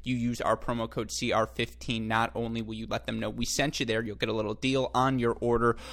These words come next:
Of course, you go to aerobar dot com, you're gonna get, uh, yourself a shot at the only tennis-specific energy bars in the business. And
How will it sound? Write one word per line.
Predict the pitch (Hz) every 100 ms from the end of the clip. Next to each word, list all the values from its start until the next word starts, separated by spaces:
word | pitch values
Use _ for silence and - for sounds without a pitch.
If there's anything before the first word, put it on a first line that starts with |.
| -
Of | -
course, | 135 120
you | 120
go | 113
to | 113
aerobar | - 120 120 113 110
dot | 107 107
com, | - 117
you're | 113
gonna | 120 110
get, | 113
uh, | 120
yourself | 113 117 - 113
a | 113
shot | - 117
at | 110 123
the | - -
only | 147 156 156 147 - -
tennis-specific | - 135 - - - 127 131
energy | 120 120 117
bars | 110 113 113
in | 117 120
the | 107
business. | 120 123 139 127 120
And | 113